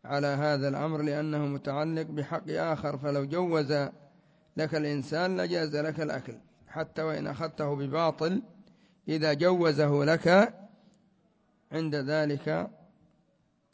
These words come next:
صار جائزا. ومن أمثلة ذلك العقد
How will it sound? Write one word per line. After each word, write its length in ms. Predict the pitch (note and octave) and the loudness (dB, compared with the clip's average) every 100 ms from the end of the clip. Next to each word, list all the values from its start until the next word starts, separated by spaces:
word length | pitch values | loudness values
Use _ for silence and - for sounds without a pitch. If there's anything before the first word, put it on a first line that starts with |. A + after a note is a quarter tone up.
| _ | _
صار 380 | - D#3 D#3 D3+ | -2 0 2 0
جائزا. 640 | C#3+ C#3+ C#3+ B2+ C3 B2 - - _ _ _ _ _ _ _ _ _ _ _ _ _ _ _ _ _ _ _ _ _ _ _ | 0 -2 -2 -6 -6 -8 -14 -20 _ _ _ _ _ _ _ _ _ _ _ _ _ _ _ _ _ _ _ _ _ _ _
ومن 240 | E3 F#3 F3 | 4 6 6
أمثلة 360 | E3+ D#3 F#3 | 4 6 6
ذلك 480 | E3 C#3+ D#3 D#3 E3 - - | 6 6 6 6 4 2 0
العقد 580 | C#3+ D#3 F3 E3 E3 | 0 4 4 4 0